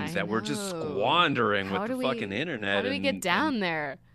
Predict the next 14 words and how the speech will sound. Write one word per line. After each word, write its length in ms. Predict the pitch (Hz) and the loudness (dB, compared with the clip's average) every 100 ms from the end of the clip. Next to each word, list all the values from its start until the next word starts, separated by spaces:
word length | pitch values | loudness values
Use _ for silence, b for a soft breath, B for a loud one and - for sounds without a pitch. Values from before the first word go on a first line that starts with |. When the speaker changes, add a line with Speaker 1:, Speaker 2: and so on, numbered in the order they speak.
| b b b - - - - | b b b -20 -20 -20 -14
Speaker 2:
I 20 | |
think 200 | - 175 | -2 0
ayahuasca. 920 | 170 151 143 135 143 - 117 95 95 104 | 2 4 4 4 2 0 0 2 2 2
I 100 | 131 | 2
think 280 | 156 165 143 | 2 -2 -2
Speaker 1:
Probably. 200 | 143 - | -6 -8
Speaker 2:
<laughs> 0 | |
you 200 | 170 123 | -6 -4
gotta, 500 | 180 170 170 147 143 | 0 4 4 4 2
I 100 | 139 | 0
think 160 | 151 170 | -4 -8
you 100 | 175 | -6
gotta 240 | 151 131 | -2 -2
do, 480 | 107 110 139 143 143 | -2 -4 -2 -2 -4